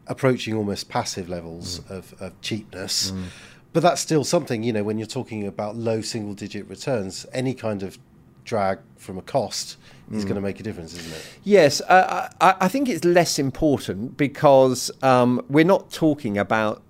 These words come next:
Speaker 2: very long-term investments. I think most people ho-, hold their money in money market funds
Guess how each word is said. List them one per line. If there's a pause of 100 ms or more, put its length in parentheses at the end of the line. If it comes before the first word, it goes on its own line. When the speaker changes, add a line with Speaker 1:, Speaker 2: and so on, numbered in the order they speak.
(160)
Speaker 2:
very
long-term
investments.
I
think
most
people
ho-,
hold
their
money (340)
in
money
market
funds